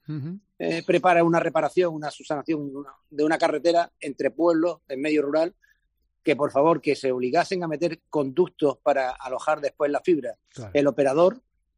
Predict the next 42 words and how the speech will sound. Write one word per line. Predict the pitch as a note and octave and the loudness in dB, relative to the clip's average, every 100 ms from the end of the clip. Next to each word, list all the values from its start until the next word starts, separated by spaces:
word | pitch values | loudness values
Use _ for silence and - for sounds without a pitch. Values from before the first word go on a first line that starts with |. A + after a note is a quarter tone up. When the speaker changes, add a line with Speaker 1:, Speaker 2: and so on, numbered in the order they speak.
| _ | _
Speaker 2:
lo | C3+ C#3 | -4 -2
que | D3 | 0
más | E3+ F#3+ | 2 4
le | F3 | 4
cuesta | F#3 E3+ F3 D#3+ | 2 0 0 0
es | D#3 | -2
la | D#3+ | -6
infraestructura, | D3 D3+ - C3 F#3+ D3+ | -6 -6 -6 -2 2 2
la | B2 - | 0 0
fibra | E3 D#3+ | 2 4
vale | D#3+ D3+ | 2 2
muy | D3+ | 0
barata. | C#3+ E3 B2 A#2 _ _ C3+ | 0 -2 -6 -16 _ _ -16
Lo | A#2 | -8
que | C3+ | -4
no | C#3+ | 0
quiere | D#3+ E3 | 2 2
es | |
tener | - D#3+ C#3+ | 0 -2 -2
problemas | D3 D3+ D#3 D#3 C#3+ | 0 0 0 -2 -2
en | |
los | C3+ - | -4 -2
conductos. | B2+ B2+ D#3 - A#2 | -2 0 -2 -4 -12
Entonces, | A2 C#3+ C3+ B2+ _ _ _ _ | -6 -2 -2 -4 _ _ _ _
si | - C#3 | -2 0
cuando | D3+ C#3 | 2 2
se | F#3+ | 0
hace | F#3+ G3+ | 2 2
una | F#3 | 2
carretera | E3+ D#3+ G3 | 0 0 -4
se | C#3+ B2 | -4 -6
prevén | C#3 D#3+ | -6 -2
canalizaciones | E3 D#3+ E3 F3+ E3+ | -4 -4 -6 -6 -6
para | E3+ D#3 | -6 -6
la | |
fibra | D3 D3 D#3+ | -4 -2 -2
óptica, | D3+ E3+ D#3+ | -2 -2 -2
estos | D#3 - D3+ | -2 -6 -6
pueblos | F3+ E3 - | -4 -4 -6
que | |
están | - D3 | -10 -12
aislados | C3 B2 D#3 E3 E3 | -12 -6 -6 -6 -12